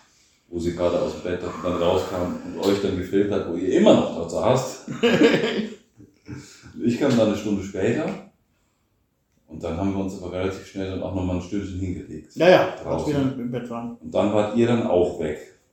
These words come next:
Speaker 1: Ganz schlagartig auf einmal. Gegen zwölf oder so.
Speaker 2: Ja,
Speaker 1: habt ihr
Speaker 2: ja.
Speaker 1: dann geschlafen.
Speaker 2: Da bin ich dann ins Bett gegangen. War jetzt, war jetzt nicht, ich war jetzt nicht so besoffen.
Speaker 1: Das ging. Ich hatte auch ni-, nicht so früh mit dir gerechnet. Du warst relativ schnell wieder fit.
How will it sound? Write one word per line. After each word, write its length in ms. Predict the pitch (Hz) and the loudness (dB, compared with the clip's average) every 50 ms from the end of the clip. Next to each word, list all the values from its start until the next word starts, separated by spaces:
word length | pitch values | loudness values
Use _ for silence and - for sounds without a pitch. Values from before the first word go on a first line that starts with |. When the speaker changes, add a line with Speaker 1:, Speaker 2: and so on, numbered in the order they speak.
| - - | -4 0
Speaker 1:
Ganz 180 | - 110 110 - | 2 2 2 2
schlagartig 600 | - 101 95 95 - - 78 78 82 - - 85 | 2 2 2 2 2 0 -4 -4 -6 -6 -10 -14
auf 100 | 82 80 76 | -12 -10 -10
einmal. 380 | 76 76 76 73 - - - - _ _ _ _ _ _ _ _ _ _ _ _ _ _ _ _ _ _ _ _ _ _ _ _ _ _ _ _ _ _ _ _ _ _ _ _ _ | -8 -8 -10 -10 -14 -16 -18 -20 _ _ _ _ _ _ _ _ _ _ _ _ _ _ _ _ _ _ _ _ _ _ _ _ _ _ _ _ _ _ _ _ _ _ _ _ _
Gegen 400 | - 90 87 95 95 - - - _ _ | -12 -10 -10 -10 -10 -12 -14 -20 _ _
zwölf 720 | - - - - 98 95 107 98 90 85 78 - - - - | -20 -20 -18 -14 -4 0 4 4 6 4 4 2 -4 -8 -10
oder 160 | - - - | -10 -8 -8
so. 200 | 76 76 - 156 | -8 -4 2 6
Speaker 2:
Ja, 100 | 175 170 | 6 8
Speaker 1:
habt 60 | 165 147 | 8 8
ihr 20 | |
Speaker 2:
ja. 60 | 127 | 6
Speaker 1:
dann 140 | 117 - - | 4 0 -4
geschlafen. 180 | - - - - | -8 -12 -4 0
Speaker 2:
Da 80 | 170 170 | 2 2
bin 120 | 185 202 | 4 4
ich 80 | 220 214 | 6 8
dann 100 | 247 226 | 8 8
ins 100 | - - | 8 6
Bett 180 | 208 - - | 4 2 2
gegangen. 320 | 127 123 120 113 110 - - _ _ _ | -2 -4 -4 -4 -6 -8 -10 _ _ _
War 140 | - 139 160 | 2 4 6
jetzt, 280 | 160 156 - - - - | 6 6 4 0 -4 -2
war 100 | 139 165 | 2 2
jetzt 240 | 185 185 - - | 4 4 4 2
nicht, 180 | 202 214 214 208 | 2 2 2 2
ich 120 | - - | -2 -2
war 120 | - 196 233 | 0 2 2
jetzt 160 | 285 277 269 | 2 4 2
nicht 140 | 294 247 233 | 2 2 2
so 140 | 262 269 240 | 4 4 4
besoffen. 320 | 196 135 - - 87 90 | 4 4 2 0 -4 -6
Speaker 1:
Das 100 | 92 - | -8 -6
ging. 340 | - 95 85 78 76 - - - | -6 -4 -4 -4 -4 -6 -10 -14
Ich 140 | - - 104 | -10 -4 -2
hatte 240 | 123 127 135 110 101 | 0 0 2 2 2
auch 200 | 113 113 - - | 2 0 -2 -2
ni-, 320 | 110 107 117 127 127 110 110 110 | 0 2 2 2 2 2 0 -2
nicht 200 | 127 127 - - | -2 -4 -4 -4
so 140 | 165 175 | -4 -4
früh 200 | 170 - - 170 | -4 -4 -6 -6
mit 180 | 175 170 165 - | -6 -4 -4 -6
dir 120 | 165 - | -6 -6
gerechnet. 480 | - - - 254 - - - - 101 90 | -6 -6 -4 -6 -6 -6 -8 -12 -16 -16
Du 60 | 87 | -16
warst 180 | 85 - - - | -16 -18 -14 -10
relativ 360 | 101 107 - - - - - | -8 -8 -8 -8 -10 -14 -12
schnell 220 | - 120 120 135 151 | -6 -4 -4 -4 -4
wieder 160 | 160 160 156 | -4 -8 -8
fit. 280 | 156 - - - - | -10 -10 -10 -10 -10